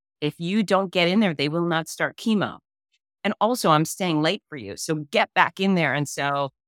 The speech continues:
I gathered myself pulled back my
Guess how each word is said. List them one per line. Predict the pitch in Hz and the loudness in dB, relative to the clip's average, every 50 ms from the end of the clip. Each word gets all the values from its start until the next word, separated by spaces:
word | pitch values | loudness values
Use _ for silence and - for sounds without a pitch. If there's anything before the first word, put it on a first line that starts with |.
| _ _ _ _ - 147 | _ _ _ _ -8 -8
I | 143 | -4
gathered | 139 160 147 156 170 175 196 196 185 | 2 4 6 6 6 6 4 2 2
myself | 180 170 165 156 - - 165 139 143 147 160 - _ _ _ _ _ _ _ _ _ _ _ _ _ _ _ _ _ _ - | 2 2 2 0 -2 0 4 4 6 4 4 0 _ _ _ _ _ _ _ _ _ _ _ _ _ _ _ _ _ _ -10
pulled | - 175 175 160 | -8 -6 -6 -4
back | 160 156 156 _ _ | -6 -8 -10 _ _
my | - 170 | -8 -6